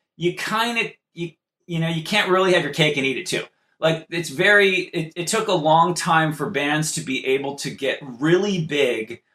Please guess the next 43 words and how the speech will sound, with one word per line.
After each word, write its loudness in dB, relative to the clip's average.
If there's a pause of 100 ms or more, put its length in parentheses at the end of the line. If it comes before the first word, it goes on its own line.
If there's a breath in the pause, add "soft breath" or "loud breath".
(380)
and -2
not 4
lose -2
their -4
cool. -6 (220)
Like, 4
for 2
example, 2
I 4
think -2
a 0
band 0
that -2
does 2
a -4
great -4
job 2
of 2
that 0 (840)
is, -6
and, -2
and 2
I 4
will 0
say, 0
these -4
guys 2
are 0
in 0
my 4
generation. -2
I, -6
you -10
know, -2
I've 0
toured 0
with -6
these -8
guys. 0
I've -4
talked 2
to -8
them. 0